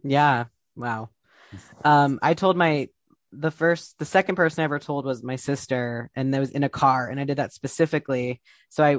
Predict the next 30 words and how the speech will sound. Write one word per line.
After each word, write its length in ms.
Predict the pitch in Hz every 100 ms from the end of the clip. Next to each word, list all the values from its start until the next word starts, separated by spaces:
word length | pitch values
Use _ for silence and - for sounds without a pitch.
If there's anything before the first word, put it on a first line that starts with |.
| -
and 100 | 147
I 100 | 143
was 120 | 139
driving, 420 | 143 131 123 120
so 120 | -
I 40 | 135
wouldn't 200 | 135 131
have 140 | 135
to 80 | -
look 240 | 123 131 113
at 80 |
her. 260 | 117 - - _ _ _ _ -
So 100 | 147
I 60 |
didn't 180 | 143 160
have 120 | 175
to 80 | 170
make 160 | 170 -
eye 160 | 147
contact. 640 | 151 143 139 139 131 127 - -
I 100 | 131
could 220 | 143 127
just, 180 | 135 -
like, 140 | 123 -
be 120 | 139
in 80 | 160
my 140 | 160
own, 320 | 156 151 139 -
like, 280 | 135 123 -
concentration, 1120 | 139 143 139 131 131 - 135 135 131 123